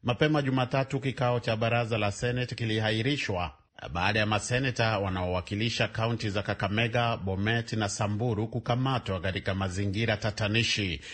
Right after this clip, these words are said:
Nimezungumza na mbunge wa jimbo la Kitutu Chache, Richard Onyonga, na nikaanza kwa kumuuliza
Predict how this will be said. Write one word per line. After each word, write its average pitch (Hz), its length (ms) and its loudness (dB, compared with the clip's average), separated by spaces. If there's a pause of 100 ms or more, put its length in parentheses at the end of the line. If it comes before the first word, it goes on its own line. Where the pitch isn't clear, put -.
(180)
Nimezungumza 147 640 2
na 139 120 2
mbunge 139 420 2
wa 120 240 2
jimbo 127 340 0
la 113 100 2
Kitutu 127 500 -2
Chache, 104 600 -2
Richard 104 380 -2
Onyonga, 110 580 0 (420)
na 73 100 -8
nikaanza 98 640 0
kwa 98 120 -2
kumuuliza 104 800 0